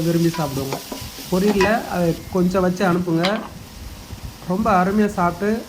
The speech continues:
உங்களுக்கு மறுபடியும் மறுபடியும் வேணும்னு சொல்லுவாங்க. தேவையான அளவு நம்ம மிளகாத்தூளை தூவிக்கிட்டு மறுபடியும் அந்த மிளகாத்தூள் கொஞ்சம்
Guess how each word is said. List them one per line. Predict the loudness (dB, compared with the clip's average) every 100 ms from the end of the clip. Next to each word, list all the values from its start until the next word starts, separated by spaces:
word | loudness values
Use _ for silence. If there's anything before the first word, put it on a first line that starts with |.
| -8
உங்களுக்கு | 0 2 4
மறுபடியும் | 2 2 2 2
மறுபடியும் | 2 2 2
வேணும்னு | 4 4 4
சொல்லுவாங்க. | 0 -2 -4 -8 -14 -16 -4
தேவையான | 0 2 2 0
அளவு | 0 0
நம்ம | 0 2 2
மிளகாத்தூளை | 2 2 0 0
தூவிக்கிட்டு | 0 -2 -2 -2 -2 -6 -10 -12 -4
மறுபடியும் | -2 0 0 2
அந்த | 2
மிளகாத்தூள் | 2 2 0 0
கொஞ்சம் | 0 0